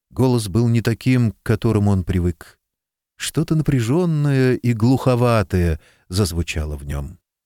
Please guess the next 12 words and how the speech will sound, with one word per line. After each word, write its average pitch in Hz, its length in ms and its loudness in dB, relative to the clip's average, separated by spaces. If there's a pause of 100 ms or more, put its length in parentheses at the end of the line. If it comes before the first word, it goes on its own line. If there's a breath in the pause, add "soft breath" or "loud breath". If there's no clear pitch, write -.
(800)
«Я 127 180 2
её 170 220 4
не 165 180 2
совсем 175 480 0
понимаю», — 185 580 0
ответила 98 460 -2
Юлия. 76 580 -4 (720)
«Я 117 200 0
её 143 480 0 (540)
не 123 160 0
совсем 143 580 -4
понимаю», — 123 640 0